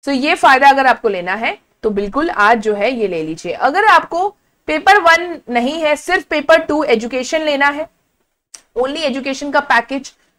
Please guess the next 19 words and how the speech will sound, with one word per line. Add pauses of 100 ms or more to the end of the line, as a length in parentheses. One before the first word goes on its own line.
तो
ये
भी
एक
पैकेज
है।
यहाँ
पर
भी
आप (360)
अर्ली
कोड
लगा
दीजिए,
तो
आपको
टेन
परसेंट
डिस्काउंट